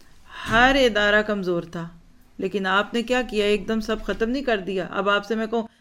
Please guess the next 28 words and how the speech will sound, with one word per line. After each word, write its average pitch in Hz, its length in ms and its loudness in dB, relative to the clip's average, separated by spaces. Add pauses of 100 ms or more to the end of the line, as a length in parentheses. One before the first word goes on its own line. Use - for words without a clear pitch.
(120)
सब 247 320 4
अपने 233 220 0
बच्चों 208 280 0
को 208 100 0
स्कूल 196 220 -2
से 185 100 -2
उठा 180 240 -2
लें, 165 180 -6 (560)
तो 220 80 0
कल 233 200 6
से 247 120 0
तो 240 100 0
आपने 214 260 0
भी 254 100 -2
नहीं 269 120 0
इधर 240 180 -2
आना 190 260 -4 (520)
कि 190 80 -2
जी 220 100 -2
बच्चे 208 300 0
घर 208 160 0
बैठे 202 280 0
थे, 226 100 -2
अब 220 140 -4
हम 190 180 -4
कैसे 208 280 -2
आते 196 220 -8
हैं। 190 160 -18